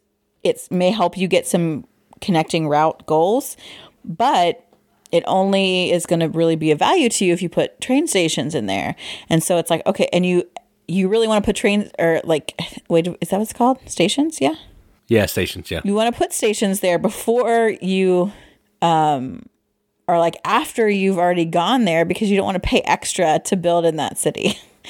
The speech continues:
Speaker 1: So there's some good strategy involved to it. Um, it's interesting what cards come up. I was waiting forever to finally complete my route, and I couldn't get the amount of money I needed to build this last <laughs> train that I had, and it was,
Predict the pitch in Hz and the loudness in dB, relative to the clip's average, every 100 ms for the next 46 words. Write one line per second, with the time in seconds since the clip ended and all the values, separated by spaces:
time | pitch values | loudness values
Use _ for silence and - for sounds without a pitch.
0 | - - - - 233 233 - 427 403 254 | -12 -10 -6 0 2 2 2 0 2 2
1 | 233 220 - 185 170 185 190 233 240 220 | 2 0 0 2 4 2 2 2 4 4
2 | 190 190 - - 220 226 220 - - - | 2 0 -6 -2 2 2 2 -2 -20 -20
3 | - 175 170 156 180 185 - 202 185 - | -4 0 2 0 -4 -6 0 2 2 0
4 | 185 175 175 - 160 160 - 185 190 180 | 2 2 0 -4 0 0 0 0 0 2
5 | 175 185 202 - 165 175 170 165 170 170 | 0 0 -2 0 2 2 0 0 0 0
6 | 170 165 180 160 160 147 - 123 - - | -2 -2 -2 0 2 2 2 -4 -2 -2
7 | 180 180 160 - - - - - - 196 | 0 2 2 0 -8 -20 -20 -20 -20 -2
8 | 175 165 - 175 165 165 170 - - 156 | 0 2 2 2 2 2 -2 -6 -2 2
9 | 156 143 139 - _ _ _ - 170 170 | 4 2 0 -10 _ _ _ -12 -4 0
10 | 180 190 - 170 170 180 185 160 156 - | 2 2 2 2 2 0 2 0 0 0
11 | 202 175 - 160 165 170 175 _ - 156 | 0 0 0 2 4 2 0 _ -2 -2
12 | - 160 226 - - - 208 233 269 202 | 0 0 0 -4 -4 -2 -2 0 0 2
13 | 180 202 160 160 160 160 180 - 92 208 | 2 2 2 2 0 -2 -2 -2 -4 -4